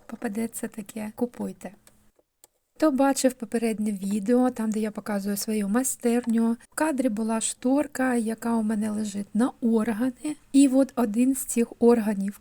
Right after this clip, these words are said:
квіточка, саме на цьому полотні. Там далі на відео буде та шторка, дуже вона в поганому стані,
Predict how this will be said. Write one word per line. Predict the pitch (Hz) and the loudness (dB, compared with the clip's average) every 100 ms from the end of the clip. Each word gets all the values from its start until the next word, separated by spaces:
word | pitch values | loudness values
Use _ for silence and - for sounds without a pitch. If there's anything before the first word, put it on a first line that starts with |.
| - | -2
квіточка, | 226 233 285 - - 311 320 | 0 0 -4 -4 -6 -6 -4
саме | - 247 349 330 | 0 2 2 0
на | 262 | 0
цьому | 226 226 254 254 | 0 0 0 -2
полотні. | 240 214 220 - 196 175 - - - - _ - - _ | -6 -6 -8 -8 -8 -8 -16 -20 -20 -20 _ -16 -16 _
Там | 233 226 | -2 0
далі | 220 214 | 0 0
на | 208 214 | 0 0
відео | 226 277 254 220 | 0 0 0 -2
буде | 208 220 214 208 | -4 -6 -6 -6
та | - 196 | -6 -6
шторка, | 202 - - 277 311 302 254 247 254 247 | -6 -6 0 4 2 2 0 2 0 -2
дуже | 226 208 247 254 226 | -6 0 2 2 2
вона | 220 214 220 214 | 0 0 0 -2
в | |
поганому | - 220 208 196 208 220 | -2 -2 0 0 0 -2
стані, | - - 311 339 302 277 | -2 -4 -2 0 0 0